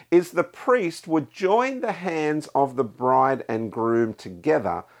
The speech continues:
so that the blood would mingle. I know it sounds pretty gross, and you may be thinking about all of the health issues in twenty twenty-one. I, I understand that, but let's move beyond that. The priest would then actually bind the hands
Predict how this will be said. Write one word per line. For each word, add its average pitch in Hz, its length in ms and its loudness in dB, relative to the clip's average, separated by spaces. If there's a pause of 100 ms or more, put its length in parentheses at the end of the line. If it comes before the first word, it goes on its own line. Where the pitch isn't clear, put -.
(180)
so 143 380 4
that 127 300 -6
the 117 60 -2
blood 107 500 2
would 95 240 -6
mingle. 98 580 -6 (100)
I 107 60 -8
know 160 220 -2
it - 80 -6
sounds 104 340 -6
pretty 95 240 -6
gross, 92 400 -2
and 92 140 -10
you 90 100 -12 (240)
may 107 180 -2
be 104 140 -8
thinking 95 320 -8
about 87 340 -2 (280)
all 104 180 4
of 92 120 0
the 90 100 -4
health 110 400 -4
issues 92 500 -8
in 85 140 -8
twenty 95 340 -4
twenty-one. 90 600 -2 (120)
I, 135 120 2
I 123 200 4
understand 113 480 0
that, 85 160 -2
but 107 140 0
let's 127 220 0
move 127 220 -2
beyond 101 380 -2
that. 82 260 -6 (280)
The 156 100 4
priest 233 400 2
would 196 160 2
then 175 160 2
actually 160 340 0
bind 196 720 6
the 151 260 -2
hands 131 580 -2